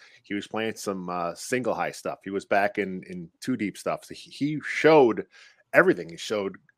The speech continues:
good against the run. He showed he could cover, and he showed a physical presence where, you know, that's, it's still football. You know, those,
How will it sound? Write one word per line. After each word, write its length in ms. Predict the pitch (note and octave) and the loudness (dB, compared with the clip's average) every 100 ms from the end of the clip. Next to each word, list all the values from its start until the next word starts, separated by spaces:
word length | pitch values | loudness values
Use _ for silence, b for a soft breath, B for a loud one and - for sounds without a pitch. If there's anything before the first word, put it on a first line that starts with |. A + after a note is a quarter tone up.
| F#2+ | 2
good 180 | A#2+ A#2+ | 2 4
against 260 | A#2+ A2+ | 0 -2
the 80 | A#2 | -4
run. 260 | A#2 G2+ - _ - | -2 -2 -4 _ -14
He 100 | G2 | -6
showed 240 | A2 G#2+ | -4 -4
he 60 | - | -4
could 180 | A2+ | -6
cover, 400 | - C#3 G2 C#2 _ B B B | 2 2 2 -4 _ B B B
and 100 | G#2 | -6
he 60 | G#2+ | -4
showed 260 | - C3 | 4 6
a 60 | G2 | 6
physical 440 | - C3 C3 - | 0 0 0 -8
presence 560 | - C3 D3 - D#2+ - | -2 4 4 2 -14 -12
where, 320 | F#2 F2+ E2 - b b b - | -8 -6 -6 -12 b b b -4
you 80 | A2+ | 0
know, 180 | G2+ | 2
that's, 320 | G#2 A#2+ - - | 2 0 0 -6
it's 180 | - | -6
still 320 | - - F#3+ - | -8 2 4 6
football. 440 | C3+ - E2+ D2 | 6 4 0 -2
You 80 | G2 | -4
know, 140 | F#2+ | -4
those, 600 | F2 A2 D3 D#3 C3+ - | 2 6 6 6 0 -10